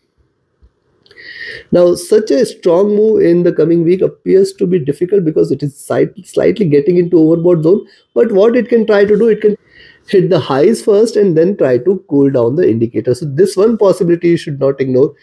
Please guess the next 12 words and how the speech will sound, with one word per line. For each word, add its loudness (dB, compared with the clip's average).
And 2
beyond 2
this, 0
we -2
can 0
look -2
forward 0
to -2
three -2
point -2
three 2
six, -2